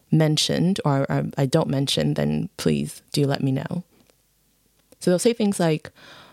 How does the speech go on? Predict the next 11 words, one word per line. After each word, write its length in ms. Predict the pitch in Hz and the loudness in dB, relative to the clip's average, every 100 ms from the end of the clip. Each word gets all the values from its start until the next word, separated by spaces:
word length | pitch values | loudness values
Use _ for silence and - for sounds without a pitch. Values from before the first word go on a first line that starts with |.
| _ - | _ 0
"Oh, 360 | 294 285 269 | 2 2 2
don't 200 | 254 247 | 2 2
worry, 320 | 170 165 160 185 | 2 2 0 0
it'll 160 | 180 | 0
happen 280 | 185 185 196 | 0 0 2
when 140 | 180 | 2
you 80 | 156 | 2
least 240 | 160 196 220 | 0 0 0
expect 460 | - 226 220 - | 0 0 -2 -2
it." 240 | - - _ _ _ _ _ _ - | -2 -2 _ _ _ _ _ _ 0
Or, 480 | 160 156 147 143 | 2 4 0 -2